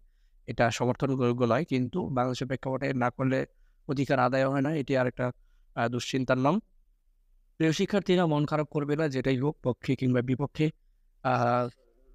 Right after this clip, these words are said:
তোমরা চেষ্টা করবে যে, আহ, ধৈর্য ধারণ করতে,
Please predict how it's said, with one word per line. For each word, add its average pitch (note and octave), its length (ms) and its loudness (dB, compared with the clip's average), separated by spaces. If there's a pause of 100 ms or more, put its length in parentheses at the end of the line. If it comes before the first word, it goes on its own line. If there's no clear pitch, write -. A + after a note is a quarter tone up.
(200)
তোমরা B2+ 440 0
চেষ্টা C#3+ 280 0
করবে D3 360 0 (120)
যে, B2+ 260 0 (560)
আহ, A#2 520 -2
ধৈর্য C3 260 0
ধারণ C#3 220 0
করতে, D3 400 -2